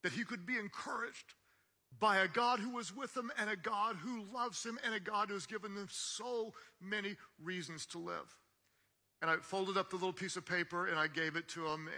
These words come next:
and, um, I believed that God was gonna do something special.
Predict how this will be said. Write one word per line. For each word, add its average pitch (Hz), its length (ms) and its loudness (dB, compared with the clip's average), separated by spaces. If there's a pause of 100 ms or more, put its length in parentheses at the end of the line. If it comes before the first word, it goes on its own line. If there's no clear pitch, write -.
(120)
and, 147 120 -2
um, 139 300 -4
I 151 100 2
believed 160 400 0
that 156 100 -8
God 143 240 2
was 147 100 -8
gonna 151 160 -6
do 131 140 -10
something 139 320 -10
special. - 380 -10